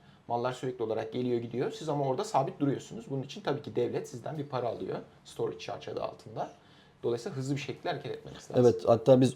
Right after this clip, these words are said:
Speaker 2: o tecrübeden sonra bir süre full D D P çalışmıştık ki bununla
Speaker 1: İyi.
Speaker 2: tekrardan sorun yaşamamak için. Çünkü bilmeyen biri için bu gümrük süreçlerini yönetmeye çalışmak ya da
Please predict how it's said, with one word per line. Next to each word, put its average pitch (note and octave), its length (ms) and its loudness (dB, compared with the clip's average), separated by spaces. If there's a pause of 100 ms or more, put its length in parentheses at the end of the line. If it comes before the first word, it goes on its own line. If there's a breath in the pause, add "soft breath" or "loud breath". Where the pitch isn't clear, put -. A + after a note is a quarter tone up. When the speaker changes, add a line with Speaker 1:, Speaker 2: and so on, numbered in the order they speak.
(140)
Speaker 2:
o D3 360 12
tecrübeden C3 460 10
sonra C#3+ 360 4
bir A2 280 2
süre C#3 360 10
full B2+ 360 4
D B2+ 120 10
D B2 100 6
P C3 140 4
çalışmıştık A2 600 4
ki C#3+ 280 6 (240 loud breath)
bununla C3 240 8
Speaker 1:
İyi. B2 40 4
Speaker 2:
tekrardan B2+ 540 8
sorun B2+ 220 4
yaşamamak A#2+ 460 4
için. D#3 160 -2
Çünkü C#3 480 6
bilmeyen C#3+ 420 10
biri C#3 140 8
için A#2+ 360 4
bu A#2+ 220 6
gümrük C3 280 6
süreçlerini C3+ 460 8
yönetmeye B2+ 380 8
çalışmak A2+ 460 6
ya A#2+ 100 6
da A#2+ 160 6